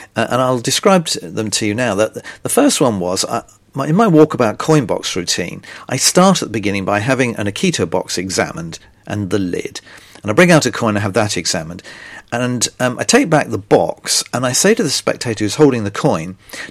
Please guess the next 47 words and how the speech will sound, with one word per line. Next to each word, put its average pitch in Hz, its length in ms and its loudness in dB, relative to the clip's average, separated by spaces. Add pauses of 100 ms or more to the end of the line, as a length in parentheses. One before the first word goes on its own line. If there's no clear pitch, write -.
Does 165 200 6
it 135 140 6
look 143 220 6
like 92 260 -2
the - 120 -6 (320)
that, 107 180 -4
that 135 220 2
coin 104 240 -2
will 117 100 0
fit - 240 -4
in 98 120 -6
the 104 60 -6
box. - 540 2 (560)
Now, 151 100 6
I 175 40 6
don't 262 160 6
know 220 80 8
why 160 280 6
this 104 280 2
is, - 300 -6
but - 360 2 (380)
because 196 340 2
of 185 100 6
the, 143 180 6
perhaps - 480 -2
the 117 120 -4
distance 98 600 0
between 101 640 -4 (280)
where 107 160 4
I'm 127 160 4
holding 104 480 0
the 92 60 -2
box - 480 0
and 104 140 -8
where 98 160 0
they 110 200 2
are 98 120 4
standing 95 340 -2
holding 92 280 -4
the 90 80 -10
coin, 98 260 -2
even 160 180 2
though 117 100 2
it's - 140 -6
not - 180 -4
that 104 240 0
far, 101 440 0